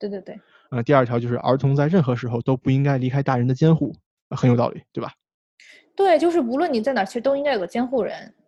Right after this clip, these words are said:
Speaker 1: 就比如说保姆啊、
Speaker 2: 对。
Speaker 1: 兄弟姐妹啊这种。
Speaker 2: 嗯，对，对。那第三条呢，是教你的小孩儿，他的名字、住址和电话一定要记住。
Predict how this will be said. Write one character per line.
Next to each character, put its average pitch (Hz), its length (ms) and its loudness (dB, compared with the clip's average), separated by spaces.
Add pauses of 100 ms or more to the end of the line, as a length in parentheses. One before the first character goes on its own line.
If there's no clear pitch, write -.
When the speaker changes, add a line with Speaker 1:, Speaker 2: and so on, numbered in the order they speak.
(120)
Speaker 1:
就 226 140 -2 (120)
比 - 80 -4
如 120 140 0
说 220 340 0 (140)
保 196 140 -4
姆 233 140 -2
啊、 190 300 -4
Speaker 2:
对。 202 40 -10
Speaker 1:
兄 220 160 -6
弟 220 120 -4
姐 - 140 -12
妹 208 180 -6
啊 185 280 -8 (100)
这 202 100 -12
种。 - 220 -18 (600)
Speaker 2:
嗯， 131 160 -2
对， - 280 -4
对。 - 180 -8 (640)
那 143 80 0
第 147 140 2
三 165 120 4
条 143 120 6
呢， 123 120 4
是 127 180 0
教 165 260 2
你 135 80 2
的 143 80 4
小 - 220 -4
孩 - 120 -10
儿， 139 220 -6 (560)
他 - 120 0
的 135 120 4
名 117 320 6
字、 156 180 0 (300)
住 165 160 0
址 127 100 -2
和 135 80 -2
电 135 220 0
话 120 180 -2
一 120 60 -2
定 135 100 -2
要 135 100 2
记 139 200 -2
住。 - 160 -8